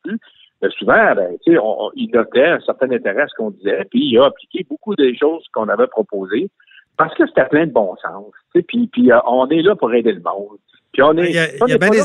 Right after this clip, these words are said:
Speaker 1: pour
Speaker 2: épa-, des indépendantistes qui vont dire, « Ça y est, le Bloc, euh, fait fonctionner le fédéralisme. » C'est toujours votre, votre
Speaker 1: Ben non,
Speaker 2: dilemme,
Speaker 1: ça
Speaker 2: ça, non ?
Speaker 1: Non, écoutez, nous, on était là pour protéger, protéger les intérêts du Québec. Moi, je suis souverainiste depuis, depuis que je suis tout petit.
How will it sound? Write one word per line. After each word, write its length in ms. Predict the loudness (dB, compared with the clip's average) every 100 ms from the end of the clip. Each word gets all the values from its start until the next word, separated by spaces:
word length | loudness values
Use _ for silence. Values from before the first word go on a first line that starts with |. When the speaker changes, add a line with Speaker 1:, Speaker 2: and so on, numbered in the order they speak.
| 0
Speaker 1:
pour 60 | -2
Speaker 2:
épa-, 260 | -4 -6 -10
des 200 | -6 -4
indépendantistes 600 | -4 -4 -4 -4 -6 -6
qui 60 | -6
vont 180 | -6 -6
dire, « 180 | -6 -6
Ça 220 | -6 -4
y 120 | -2
est, 180 | -4 -4
le 140 | -6
Bloc, 340 | -4 -4 -4 -6 -10
euh, 200 | -8 -8
fait 180 | -8 -10
fonctionner 500 | -8 -10 -8 -6 -6
le 60 | -8
fédéralisme. » 800 | -8 -8 -8 -10 -12 -16 -18 -20 _ _
C'est 160 | -6
toujours 280 | -2 -2 0
votre, 180 | 0 -2 -4
votre 160 | -2
Speaker 1:
Ben 160 | 0 2
non, 80 | 2
Speaker 2:
dilemme, 220 | 2 0
Speaker 1:
ça 160 | -2
Speaker 2:
ça, 40 | -4
non ? 240 | -4 -6 -12 _
Speaker 1:
Non, 400 | -2 2 2 2
écoutez, 420 | 0 -4 -6 -6 -6
nous, 140 | -2 -2
on 100 | -2
était 240 | -4 -4
là 140 | -4
pour 80 | -4 -6
protéger, 320 | -6 -8 -8 -8
protéger 400 | -8 -4 -4 -4
les 120 | -6 -6
intérêts 280 | -6 -4
du 120 | -8 -10
Québec. 280 | -12 -10 -10 -4
Moi, 100 | -4
je 60 |
suis 120 | -4 -14
souverainiste 540 | -6 -2 -2 -2 -10 -8 -8
depuis, 320 | -8 _ -12 -10
depuis 220 | -10 -12
que 20 |
je 20 | -18
suis 120 | -18
tout 120 | -20
petit. 280 | _ -16